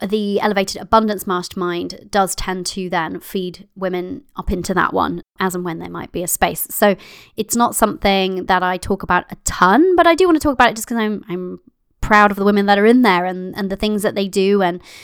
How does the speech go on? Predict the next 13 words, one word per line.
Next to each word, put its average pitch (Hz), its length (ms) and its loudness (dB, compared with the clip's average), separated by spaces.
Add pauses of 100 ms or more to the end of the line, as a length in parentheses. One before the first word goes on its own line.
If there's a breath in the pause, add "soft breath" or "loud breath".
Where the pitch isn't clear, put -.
(300 loud breath)
and, 202 220 -4
you 180 80 -6
know, - 80 -6
it's - 100 -12
part 180 160 -2
of 180 80 -4
my 175 80 0
business. 262 320 0
So 214 800 4
the 226 140 -8
Elevate 269 340 -2
Elite 190 420 -10
Mastermind 185 580 -4